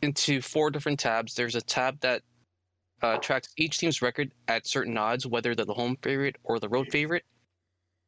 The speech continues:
And then the second tab is their record when the games are set at five and a half, six or six and a half. Sometimes there's seven, some-, sometimes, sometimes there's five. Then I compare those two records, and then I look at what the record is for those odds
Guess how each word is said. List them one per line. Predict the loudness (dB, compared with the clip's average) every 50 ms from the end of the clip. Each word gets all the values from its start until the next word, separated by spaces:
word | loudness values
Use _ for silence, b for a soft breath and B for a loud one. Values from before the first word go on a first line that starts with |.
| -4
And | -2 0 0
then | 0 0
the | 0
second | 0 0 0 0 -2 0
tab | 2 2 2 2 0
is | -2 -2 0 2
their | 2 2
record | 2 2 0 0 0 -2 -2 -2 -4 -6 -4
when | -2 0 0 0 -2
the | -2
games | -2 0 0 0 0 0
are | 0
set | 0 2 2 2 2 2
at | 0 -2 _ 0
five | 2 2 2
and | 2
a | 0
half, | -2 0 0 -2 -2 -6 _ _ _ _ _ _ -4
six | -2 0 0 0 0 -2
or | 0
six | 2 0 0 0 -2
and | 0
a | 0
half. | 0 -2 -2 -2
Sometimes | 0 0 2 2 2 2 2
there's | 2 4
seven, | 4 2 2 0 -2
some-, | -4 -4 -6 -4
sometimes, | -4 -2 -2 -2 -2 -4 -4 -4 -4 -6 -6 -2
sometimes | 0 0 0 0 0 -2 -2
there's | -2 -4 -2
five. | 0 0 0 0 0 -2 _ -20 _ _ _ _ _ _ _ _ _ _ _ _ _ _ _ _ _ _ _ _ _ _
Then | -2 0
I | 0 0
compare | -2 -2 0 2 2
those | 2 2 0 0 0
two | 0 2 2
records, | 2 2 2 2 0 -2 -2 -6 B B B B B _ -2
and | 0 2
then | 2 4
I | 4
look | 4 2 2 2
at | 2 0 0
what | 0 0 2 2 2 0 0
the | 2 2 2 4
record | 4 2 2 2 2 2 2
is | 2 2 0
for | 0 0 0 2
those | 4 2 2 2 0 -2 -6 _ _ _ _ _ 2
odds | 4 4 4 2 0 -2 -6 -8